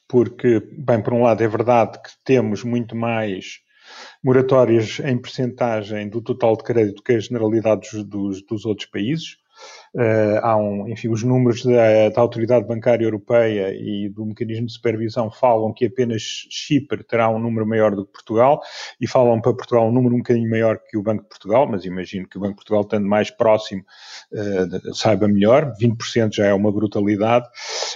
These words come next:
A questão aqui é que, eh, não depende apenas das autoridades nacionais. Eh, por um lado, há aquelas questões que foram, que foram já referidas, que é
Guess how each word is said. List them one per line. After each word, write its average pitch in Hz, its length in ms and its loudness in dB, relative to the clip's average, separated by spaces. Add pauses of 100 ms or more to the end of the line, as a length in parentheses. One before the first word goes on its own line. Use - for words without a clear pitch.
A 175 80 4
questão 165 420 2
aqui 160 560 2
é 160 120 2
que, 160 520 2
eh, 151 220 6
não 165 200 0
depende 156 260 0
apenas 147 340 0
das 139 140 -6
autoridades 139 560 0
nacionais. 127 760 -6
Eh, 127 80 -2
por 139 220 -8
um 147 40 0
lado, 151 180 4
há 123 100 6
aquelas 123 340 0
questões - 320 -2
que - 80 -18
foram, 107 380 -4
que - 240 -20
foram 110 180 -2
já 104 160 -2
referidas, 151 540 -2
que - 180 -2
é 110 220 4